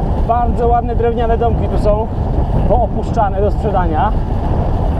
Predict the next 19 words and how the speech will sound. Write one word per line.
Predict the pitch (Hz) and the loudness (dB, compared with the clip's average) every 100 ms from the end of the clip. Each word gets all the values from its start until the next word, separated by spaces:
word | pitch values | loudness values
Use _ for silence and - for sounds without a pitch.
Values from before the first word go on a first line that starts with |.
| - | 0
Są | 202 220 226 | 2 2 0
gniazda, | 220 226 226 214 - 214 214 202 | 0 0 2 0 0 2 0 0
bocianie | 214 - 214 208 208 208 | 0 0 0 2 0 2
z | 196 | 2
bocianami. | 226 262 262 254 240 262 254 214 190 185 - - - - - - | 2 2 2 0 2 2 0 0 0 0 0 0 0 0 0 0
Chciałem | - 254 | 2 2
wam | 247 233 | 2 0
jednego, | 247 247 233 | 0 0 2
sfi-, | 226 - - | 0 0 -2
dwa | 185 190 185 - - - | 0 2 2 0 0 0
bociany | 214 - 220 226 | 0 0 0 0
razem | 247 233 233 | 0 0 -2
siedzące | 240 233 - 190 | 0 0 0 0
sfilmować, | - 135 156 208 | 0 0 2 0
ale | 208 196 180 - - - - - - | 2 0 0 0 0 0 0 0 0
niestety | - 226 220 | 0 0 2
odleciały, | 214 202 202 - 170 156 | 2 2 2 2 0 0
widząc | 160 160 156 160 | 0 0 0 0
mnie, | 160 | 2